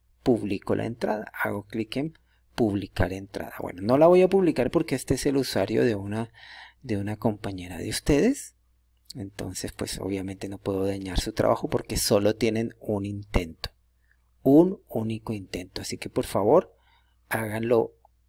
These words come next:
perfecto, háganlo bonito. Obviamente, si tienen problemas, me avisan, por favor. Estaré atento a sus requerimientos. Eso es todo.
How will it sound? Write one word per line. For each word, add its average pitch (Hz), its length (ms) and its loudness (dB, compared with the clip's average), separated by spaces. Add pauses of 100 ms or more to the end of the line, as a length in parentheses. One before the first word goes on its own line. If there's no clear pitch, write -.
(440)
perfecto, - 720 0
háganlo 107 480 -8
bonito. 98 680 -10 (420)
Obviamente, 120 540 -2
si 123 120 -6
tienen 107 300 -10
problemas, 147 580 0 (640)
me 127 140 -2
avisan, 175 400 -4
por - 180 -8
favor. - 500 -4
Estaré 101 360 -4
atento 110 560 -4
a 113 180 -8
sus 110 420 -6
requerimientos. - 1000 -10 (680)
Eso - 240 -6
es - 140 -6
todo. 247 340 2